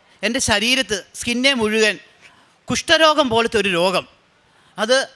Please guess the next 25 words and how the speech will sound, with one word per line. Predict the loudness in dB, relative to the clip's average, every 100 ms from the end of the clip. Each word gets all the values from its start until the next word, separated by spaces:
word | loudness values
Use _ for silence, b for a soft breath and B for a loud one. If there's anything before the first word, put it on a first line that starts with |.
| 0
വൈഫിനെയും | 2 2 2 2
കൊച്ചിനെയും | -2 -2 -2
ഒന്നും | 0
എനിക്ക് | -2 -4 -4
കാണിക്കാൻ | -2 -2 -2 -2
പറ്റത്തില്ല, | -2 -4 -2 -2
ഞാൻ | -2 -2
പൊതിഞ്ഞ് | -2 -2 -4
പിടിച്ചേക്കുമായിരുന്നു. | -4 -4 -4 0 0 -2 -8 b b -4
കാരണം | -2 0 0
അവർ | 0 0
കണ്ടു | 0 0
കഴിഞ്ഞാൽ | 0 0 0 -2 -4
അവർക്ക് | -6 -4
സഹിക്കാൻ | -2 -2 0 0
പറ്റത്തില്ലെന്ന് | 0 -2 -4 -4
എനിക്ക് | -4 -2
മനസ്സിലായി. | -4 -2 0 2 0 -8 b b b
ഞാൻ | 0 2
എല്ലാ | 0 -2 2
ദിവസവും | 2 2 2 -2 -2
അമ്മ | -2 0
മാതാവിനോട് | 2 2 2 2 0
പ്രാർത്ഥിക്കും, | 0 -2 -2 -2
"അമ്മേ, | 2 0